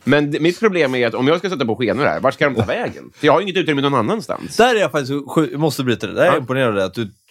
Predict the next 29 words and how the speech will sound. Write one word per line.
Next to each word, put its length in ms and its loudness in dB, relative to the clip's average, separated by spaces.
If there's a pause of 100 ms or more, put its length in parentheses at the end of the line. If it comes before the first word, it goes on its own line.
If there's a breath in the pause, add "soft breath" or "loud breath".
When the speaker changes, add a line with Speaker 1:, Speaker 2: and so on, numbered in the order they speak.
(160)
Speaker 2:
bara 140 4
trycker 320 -6
ut 220 -2
ett, 160 -14
ser 160 -4
ut 120 -2
som 140 -8
Toblerone-logga. 1300 0
Har 160 4
du 60 0
planerat 560 0
det 100 -2
eller 180 0
har, 240 -2
kom 240 -2
det 80 -2
bara 120 -2
nu? 160 -10 (160)
Speaker 1:
Nej, 240 -2
det 100 -2
kom 140 -6
nog 100 -8
bara. 80 -4
Speaker 2:
Nej, 80 0
för 80 -8
det 80 -2
är 40 -2
snyggt 380 -10
gjort. 260 -12